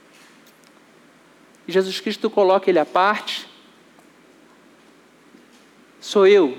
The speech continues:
sou eu que vou cuidar de você." E Jesus Cristo se comunica com ele de uma forma que ele entenda, tocando os ouvidos, tocando a língua,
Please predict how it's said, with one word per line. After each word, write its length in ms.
sou 180
eu 100
que 100
vou 140
cuidar 300
de 100
você." 380
E 40
Jesus 300
Cristo 320
se 140
comunica 600
com 220
ele 220
de 100
uma 140
forma 300
que 80
ele 140
entenda, 600
tocando 360
os 120
ouvidos, 600
tocando 400
a 60
língua, 500